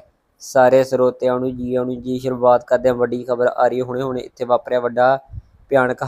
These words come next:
ਹਵਾਈ ਹਾਦਸਾ। ਖਬਰ ਨੂੰ ਅੰਤ ਤੱਕ ਦੇਖਣਾ, ਵੀਡੀਓ ਨੂੰ like, ਸ਼ੇਅਰ ਅਤੇ ਚੈਨਲ ਨੂੰ ਸਬਸਕ੍ਰਾਈਬ ਕਰ ਦੇਣਾ। ਤੁਹਾਡਾ ਇੱਕ ਇੱਕ like ਸਾਡੇ ਲਈ ਬਹੁਤ ਹੀ ਜ਼ਿਆਦਾ ਮੋਟੀਵੇਸ਼ਨ ਦਾ ਕੰਮ ਕਰਦਾ ਹੈ। ਸ਼ੁਰੂਆਤ ਕਰਦੇ ਹਾਂ ਵੱਡੀ ਖਬਰ ਨਿਕਲ ਕੇ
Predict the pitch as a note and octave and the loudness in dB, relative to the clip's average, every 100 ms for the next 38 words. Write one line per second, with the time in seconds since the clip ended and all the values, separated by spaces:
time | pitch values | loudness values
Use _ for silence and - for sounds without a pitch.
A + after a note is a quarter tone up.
0 | B2 B2 B2 C3 B2 A#2 - B2 B2 - | 0 2 2 4 2 0 0 2 2 -2
1 | B2 A#2+ B2 B2+ B2+ A#2+ B2 B2 B2 B2+ | 0 0 0 -2 -2 -4 -8 -6 -6 -2
2 | B2 A#2+ B2 B2 B2 A#2+ B2 B2 B2 B2+ | -2 -2 -2 -2 -2 -6 -6 -2 -2 -2
3 | B2+ B2 A#2 A#2+ B2+ A#2+ - A#2+ B2 B2 | 0 0 0 -2 -6 -8 -6 -2 2 2
4 | B2 A#2 B2 B2+ - _ _ _ _ _ | 0 -2 -6 -6 -10 _ _ _ _ _
5 | C3 B2+ B2+ B2+ C3 B2+ - - - B2+ | 0 2 2 -2 -4 -6 -16 -20 -2 2
6 | B2 A#2+ - A#2+ A#2+ B2 B2 B2 C3 C3 | 2 0 -6 -2 -2 0 -2 -4 -2 0
7 | A#2+ A#2+ B2+ - B2 - A#2+ - B2 B2 | 2 4 2 2 -8 -4 -4 -4 -2 2
8 | A#2+ A#2+ - B2+ B2 A#2+ A#2+ A#2+ A#2+ A#2+ | 0 -2 -8 -6 -2 -2 0 0 -2 -2
9 | A#2+ B2 B2 B2 A#2+ B2 B2+ - _ _ | -2 -2 -2 -2 2 0 0 -6 _ _
10 | _ _ B2+ B2+ B2 B2+ B2 B2 B2 A#2+ | _ _ 0 2 2 0 -2 -4 -2 0
11 | B2 B2 B2 B2 A#2+ B2 A#2+ A#2+ A#2 B2+ | 2 4 2 0 -2 -2 0 0 0 -4
12 | A#2+ A#2 A#2+ A#2+ - B2 A#2+ B2+ A#2+ B2 | -14 0 2 2 0 -4 0 -2 0 -6
13 | B2 B2 B2+ A#2+ A#2+ B2 B2 A#2+ B2 | -6 -6 -2 -2 -4 -8 -8 -6 -6